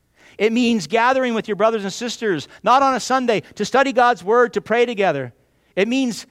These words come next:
sharing the gospel together, evangelizing together. It means making disciples together and gathering in community groups. In short, it's being a community where we minister to one another and we care for one another and we watch out for one another.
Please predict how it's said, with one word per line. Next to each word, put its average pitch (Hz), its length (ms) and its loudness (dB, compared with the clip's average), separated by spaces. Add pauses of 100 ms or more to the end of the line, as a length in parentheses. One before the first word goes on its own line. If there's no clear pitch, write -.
(380)
sharing 277 340 0
the 254 60 -4
gospel 269 440 0
together, 202 440 -2
evangelizing 262 840 0
together. 143 440 -6 (200)
It 196 100 -2
means 240 180 -2
making 262 320 0
disciples 254 520 -2
together 190 340 -4
and 175 140 -8
gathering 269 380 -2
in 277 80 -6
community 240 520 -6
groups. 156 560 -6 (1400)
In 135 120 -6
short, 156 440 -2 (100)
it's - 160 -10
being 139 260 -4
a 131 60 -6
community 123 680 -8 (640)
where 120 100 -10
we 120 120 -6
minister 139 440 -6
to - 120 -14
one 117 200 -10
another 113 240 -12
and 113 100 -14
we 117 80 -12
care 147 380 -6
for 123 160 -16
one 113 160 -14
another 104 300 -16 (200)
and 117 100 -12
we 120 60 -10
watch 117 300 -10
out 139 280 -4
for 107 160 -16
one 104 180 -16
another. 95 400 -18